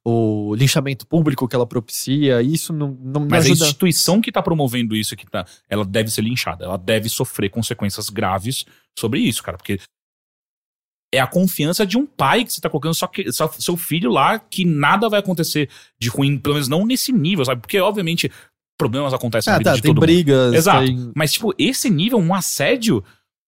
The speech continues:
Speaker 2: e a resposta do colégio é não fazer
Speaker 1: Não,
Speaker 2: absolutamente nada, é um absurdo, assim, tipo, essa co-, é, é, é,
Speaker 1: É normalizar.
Speaker 2: É, é, é.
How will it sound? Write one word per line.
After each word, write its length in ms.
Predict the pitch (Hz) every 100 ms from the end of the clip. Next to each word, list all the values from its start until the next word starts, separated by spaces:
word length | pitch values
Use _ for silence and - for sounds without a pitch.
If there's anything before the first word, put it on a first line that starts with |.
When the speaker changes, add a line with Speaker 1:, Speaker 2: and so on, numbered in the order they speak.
| -
Speaker 2:
e 80 | 151
a 60 |
resposta 400 | 165 170 190 214
do 60 | 254
colégio 440 | 233 147 175 175
é 200 | 165 113 -
não 280 | 113 123 190
fazer 380 | 180 135 127 98
Speaker 1:
Não, 120 | 135 117
Speaker 2:
absolutamente 480 | 120 120 110 104
nada, 240 | 90 131 92
é 60 | 120
um 120 | 120
absurdo, 560 | 123 123 - 302 220 -
assim, 140 | 110
tipo, 180 | 98 104
essa 160 | 104
co-, 220 | - 180 92
é, 80 | 113 - - _
é, 360 | - 80 78 73 -
é, 80 | 170
Speaker 1:
É 40 |
normalizar. 540 | 196 196 220 247 254 - -
Speaker 2:
É, 80 | 240
é, 280 | - 208 - -
é. 140 | 113